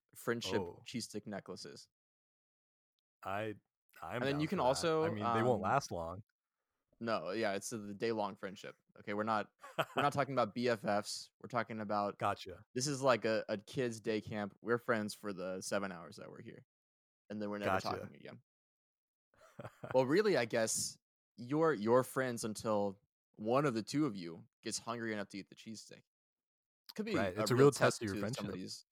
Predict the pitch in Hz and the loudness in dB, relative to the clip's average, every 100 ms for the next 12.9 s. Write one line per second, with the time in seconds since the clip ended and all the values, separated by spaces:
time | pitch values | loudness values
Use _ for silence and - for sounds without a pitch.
0 | _ 123 - - _ _ _ _ _ _ | _ -14 -12 -14 _ _ _ _ _ _
1 | _ _ _ - 120 92 104 92 113 135 | _ _ _ 0 0 0 -4 -6 -4 -4
2 | 113 107 - 104 90 - 113 131 123 135 | -4 -8 -8 -6 -6 -4 -4 0 0 2
3 | 113 107 175 160 143 123 131 156 - 101 | 0 4 4 6 2 6 8 8 4 0
4 | 131 - _ _ _ _ _ _ - - | -6 -8 _ _ _ _ _ _ -16 -14
5 | - - - - - - - 139 - - | -10 -8 -8 -2 -2 -2 -6 -10 -10 -14
6 | - 160 196 196 185 175 165 147 131 120 | -8 -8 0 2 4 0 2 6 6 6
7 | _ _ _ _ _ 233 - - - - | _ _ _ _ _ -20 -20 -20 -20 -20
8 | _ 120 120 123 131 143 143 - 123 131 | _ 2 2 4 6 8 6 4 2 4
9 | 120 - 110 101 92 - 87 - 78 _ | -4 -2 2 2 0 -8 -18 -16 -20 _
10 | _ _ _ _ _ 113 110 233 277 92 | _ _ _ _ _ -6 -4 0 2 2
11 | 90 90 117 123 123 113 110 120 - 107 | -2 -8 -2 -2 0 0 0 -4 -8 -10
12 | 127 143 104 113 127 - 127 135 | -6 -8 -2 -2 -2 -6 -6 -6